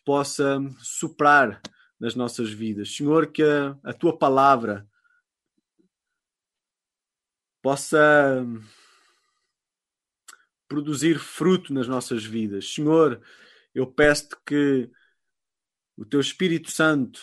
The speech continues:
tenha total liberdade para falar aos nossos corações, renovar o nosso entendimento e aquietar o nosso coração, por amor do teu nome, Senhor. Aonde quer que estejamos, aonde quer que nos encontremos, independentemente das circunstâncias, Senhor, que o teu Espírito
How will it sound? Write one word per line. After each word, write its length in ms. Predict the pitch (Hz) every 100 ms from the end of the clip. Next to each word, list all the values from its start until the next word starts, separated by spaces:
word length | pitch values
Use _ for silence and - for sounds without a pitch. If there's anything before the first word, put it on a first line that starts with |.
| -
tenha 260 | 139 143
total 440 | 147 143 - 143 147
liberdade 720 | 143 127 117 131 127 107 95 _ -
para 280 | 131 131
falar 300 | 127 139 135
aos 180 | 135 131
nossos 300 | 135 131 -
corações, 720 | - 131 120 - 120 113 107
renovar 580 | 107 135 131 117 139 139
o 60 | 135
nosso 280 | 131 -
entendimento 720 | 120 117 117 113 110 113 107 127
e 40 |
aquietar 560 | 135 151 147 151 147 143
o 80 |
nosso 260 | 135 131 -
coração, 640 | - 117 110 - 107 101 104 _ _ _ _ _ _
por 160 | 156
amor 320 | 160 151 160
do 100 | 143
teu 180 | 139 139
nome, 320 | 117 113 107
Senhor. 540 | 104 - 113 110 104 104 _ _
Aonde 440 | 117 151 156 156
quer 320 | - 139 135 131
que 60 |
estejamos, 640 | - - - 131 135 131 117
aonde 340 | 123 131 127
quer 300 | - 127 123
que 100 | -
nos 160 | 120 120
encontremos, 840 | 127 120 113 113 120 113 104 101
independentemente 720 | 123 135 143 147 143 151 151
das 120 | 147
circunstâncias, 800 | 156 139 135 131 - 127 117 107
Senhor, 300 | - 120 113
que 80 | -
o 40 | 127
teu 140 | 156
Espírito 680 | 143 - - 170 117 -